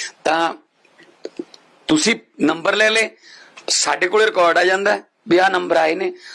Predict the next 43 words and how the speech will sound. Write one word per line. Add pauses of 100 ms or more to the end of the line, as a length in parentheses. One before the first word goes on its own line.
(120)
ਤੁਹਾਡੇ
ਘਰੇ
ਚਿੱਠੀ
ਆਊਗੀ,
ਤੁਹਾਡੇ
ਘਰੇ
ਈਮੇਲ
ਆਊ,
ਤੁਹਾਨੂੰ
WhatsApp
ਤੇ
ਮੈਸੇਜ
ਆਊ
ਕਿ
ਆ
ਜਾਓ
ਭਾਈ,
ਆਹ, (200)
ਆਹ
ਨੌਕਰੀ
ਤੁਹਾਡਾ (120)
ਇੰਤਜ਼ਾਰ
ਕਰ
ਰਹੀ
ਹੈ, (300)
ਆਹ
ਕੁਰਸੀ
ਤੁਹਾਡਾ (440)
ਇੰਤਜ਼ਾਰ
ਕਰ
ਰਹੀ
ਹੈ। (420)
ਬੈਂਸ
ਸਾਹਿਬ,
ਆਪਣੇ
ਕੋਲੇ
ਬਜਟ
ਹੈਗਾ। (600)
ਜਿਹੜੇ
ਟੌਪ
ਟੈਨ (680)
ਪੰਜਾਬ
ਚੋਂ,